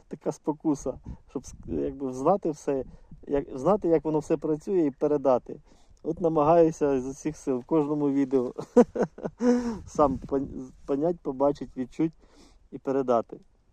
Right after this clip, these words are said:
Коротше, про вигоду. <laughs> Вигода —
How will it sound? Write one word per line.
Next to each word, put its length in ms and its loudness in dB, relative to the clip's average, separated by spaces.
Коротше, 360 0
про 200 -2
вигоду. 400 0
<laughs> 560 -18
Вигода — 600 2